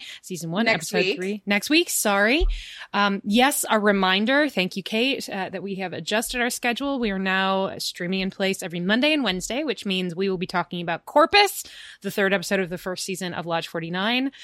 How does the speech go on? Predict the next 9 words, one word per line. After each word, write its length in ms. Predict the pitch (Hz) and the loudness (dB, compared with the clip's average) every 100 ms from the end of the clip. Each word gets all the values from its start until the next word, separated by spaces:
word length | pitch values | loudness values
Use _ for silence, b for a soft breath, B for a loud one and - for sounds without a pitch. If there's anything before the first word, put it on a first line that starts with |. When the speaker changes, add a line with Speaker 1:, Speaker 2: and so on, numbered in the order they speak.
| B B - | B B -4
Speaker 1:
on 400 | 190 185 196 196 | -2 0 0 -2
Monday. 1080 | 180 185 196 214 254 254 208 165 151 147 147 | -4 0 4 6 6 6 4 2 0 -4 -8
And, 300 | - 170 165 | -6 -6 -4
uh, 300 | 160 147 147 | -4 -4 -6
who 260 | 151 269 311 | -2 4 4
the 160 | 185 175 | 2 -4
hell 340 | - 285 339 | 0 2 4
knows 560 | 311 311 302 294 - - b b b b _ _ _ | 4 4 4 2 0 -4 b b b b _ _ _
what 480 | 202 185 233 254 262 | -6 2 6 6 4